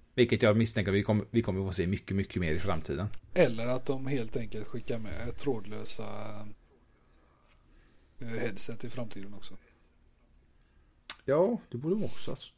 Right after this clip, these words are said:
Speaker 1: det ska vara mer trådlöst. Det är så jävla snålt allting. Snålisar är de.
Speaker 2: Så att det, det, det tror
Speaker 1: Allt och
Speaker 2: jag
Speaker 1: alla.
Speaker 2: säkert att det kommer kunna vara en, eh, en del utav framtiden.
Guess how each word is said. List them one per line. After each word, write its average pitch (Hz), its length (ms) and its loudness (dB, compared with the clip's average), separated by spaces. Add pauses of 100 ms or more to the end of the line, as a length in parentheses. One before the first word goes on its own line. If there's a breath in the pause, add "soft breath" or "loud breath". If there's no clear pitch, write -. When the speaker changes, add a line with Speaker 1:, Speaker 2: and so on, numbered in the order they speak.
Speaker 1:
det 151 80 -8
ska - 180 -4
vara 214 140 -2
mer 147 100 0
trådlöst. - 680 0
Det 160 60 -2
är 214 80 -4
så - 180 -4
jävla 254 240 0
snålt - 420 -2
allting. - 300 -4 (1500 soft breath)
Snålisar 202 760 12
är 170 120 12
de. 92 180 8 (280)
Speaker 2:
Så - 160 -4
att 117 120 -6
det, 123 120 -4
det, 156 220 0
det 190 340 6
tror - 200 0
Speaker 1:
Allt 151 100 8
och 175 60 4
Speaker 2:
jag 123 80 8
Speaker 1:
alla. - 160 6
Speaker 2:
säkert 120 280 -2
att 147 140 0
det 147 120 -2
kommer 143 340 -4 (100)
kunna 143 220 -4
vara 123 260 -2
en, 113 200 -6
eh, 113 340 -6 (400)
en 170 100 4
del 131 240 6
utav 120 180 -2
framtiden. - 640 -4